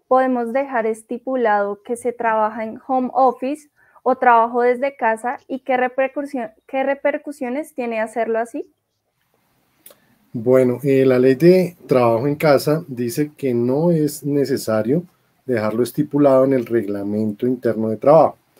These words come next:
Speaker 2: Recordemos que este reglamento es el que media las relaciones entre el empleador y el trabajador.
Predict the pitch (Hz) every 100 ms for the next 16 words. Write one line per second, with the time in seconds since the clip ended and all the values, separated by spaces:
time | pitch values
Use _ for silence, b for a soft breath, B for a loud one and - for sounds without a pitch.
0 | b b b b 131 117 127 127 143 170
1 | 190 143 - 139 156 165 143 131 120 143
2 | 120 135 135 - 127 113 165 147 123 139
3 | - _ _ _ 123 117 117 107 - 117
4 | 120 143 131 127 113 113 107 104 104 135
5 | 151 - 113 98 90 107 127